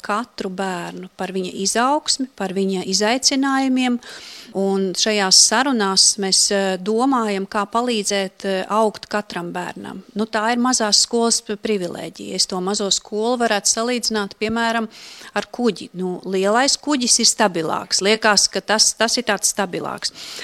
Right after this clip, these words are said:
Bet mazais kuģis ir mobilāks un atrast, spēj atrast risinājumus,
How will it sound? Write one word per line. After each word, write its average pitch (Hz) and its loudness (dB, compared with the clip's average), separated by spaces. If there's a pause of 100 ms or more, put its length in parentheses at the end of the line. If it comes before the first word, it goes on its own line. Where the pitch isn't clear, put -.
(140)
Bet 185 4
mazais 247 6
kuģis 185 -2
ir 196 0
mobilāks 226 4
un 202 4
atrast, - 0
spēj 240 2
atrast - -2
risinājumus, 233 4